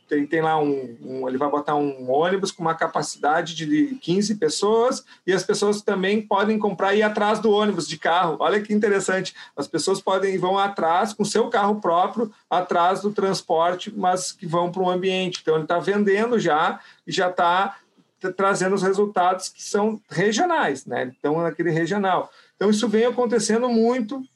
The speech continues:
né? Tá muito presente isso nesse momento. Então, eles estão trocando.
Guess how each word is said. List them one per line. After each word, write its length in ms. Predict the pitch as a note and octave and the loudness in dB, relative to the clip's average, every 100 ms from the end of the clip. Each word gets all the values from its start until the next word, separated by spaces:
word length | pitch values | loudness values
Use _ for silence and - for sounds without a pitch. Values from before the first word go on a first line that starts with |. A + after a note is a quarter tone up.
| - | -4
né? 100 | E3+ | -2
Tá 140 | F3 | 0
muito 240 | E3+ G#3 G3+ | 0 0 2
presente 680 | A3+ G3+ D#3 F#3+ G#3+ G#3+ | 2 2 2 2 0 0
isso 200 | G3+ F#3+ | -2 0
nesse 240 | G3+ G3+ A3 | 0 0 0
momento. 300 | A#3 A3 F3 | 0 0 -2
Então, 160 | D3 | -2
eles 120 | D3+ D3+ | -2 -4
estão 200 | F3 E3+ | -6 -4
trocando. 580 | F#3 F#3+ A3+ A3 E3+ | -2 0 0 0 0